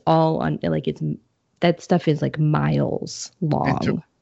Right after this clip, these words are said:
Speaker 2: to just move that would not be even a remotely easy feat. Like,
Speaker 1: W-,
Speaker 2: it
Speaker 1: arguably not possible.
Speaker 2: Right. It would, uh,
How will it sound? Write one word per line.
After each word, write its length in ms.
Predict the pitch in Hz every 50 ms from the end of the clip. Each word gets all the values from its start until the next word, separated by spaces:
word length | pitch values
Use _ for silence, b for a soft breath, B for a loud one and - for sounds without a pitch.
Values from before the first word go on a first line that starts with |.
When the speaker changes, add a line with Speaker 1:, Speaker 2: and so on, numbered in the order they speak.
| _
Speaker 2:
to 160 | - - 147 131
just 440 | - - 135 135 127 120 - -
move 540 | 120 110 104 95 95 110 127 123 110 104 95
that 340 | 95 87 80 78 82 - -
would 260 | 95 104 110 113 110 110
not 320 | 113 113 113 - - 107
be 380 | 107 113 107 104 101 101 - - _ _ _ _ _ _ _ _ _ _ -
even 340 | - 135 139 156 151 139 131
a 120 | 104 117
remotely 840 | 107 107 113 104 101 98 98 98 104 117 113 - 90 85 78 62 - _ -
easy 440 | - 107 104 95 87 92 73 76 82
feat. 400 | - - 98 82 - - _ - - b b b b b b b b b b b -
Like, 300 | 107 101 95 92 - - _ _ _ _ _ _ _ _ _ _ _ - _ - - -
Speaker 1:
W-, 180 | 220 202 202 202
Speaker 2:
it 60 | -
Speaker 1:
arguably 640 | - 196 220 254 262 294 302 262 214 214 226 220 208
not 280 | 196 165 156 - -
possible. 920 | - - 165 156 147 147 - - 170 165 190 214 147 90 - - - 185 - _ _ _ _ _ _ _ _ _ _ -
Speaker 2:
Right. 220 | 104 87 65 - _ _ _ _ _ _ _ _ _ _ _ _ _ _ _ _ _ _ -
It 120 | - 156 156
would, 260 | 143 160 156 143 143
uh, 200 | - 107 123